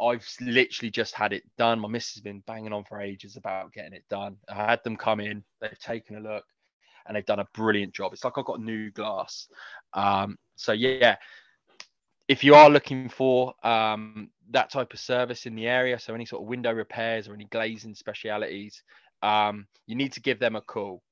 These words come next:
So you can give them a call on oh seven eight eight nine seven three zero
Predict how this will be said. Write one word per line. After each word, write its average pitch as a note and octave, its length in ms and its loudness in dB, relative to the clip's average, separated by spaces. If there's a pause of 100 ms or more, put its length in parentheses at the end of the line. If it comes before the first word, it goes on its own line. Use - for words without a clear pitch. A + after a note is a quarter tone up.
(120)
So A2 340 -2 (600)
you A#2+ 100 -12
can B2 120 -12
give D3+ 160 -2
them D3 140 -2
a B2 40 -4
call B2+ 300 -4
on A2+ 160 -6 (100)
oh C#3+ 220 4
seven G#2+ 520 -8 (300)
eight C3+ 240 -2
eight A2 240 -6
nine G2+ 460 -8 (380)
seven B2 420 -4
three A2 240 -10
zero G#2 420 -10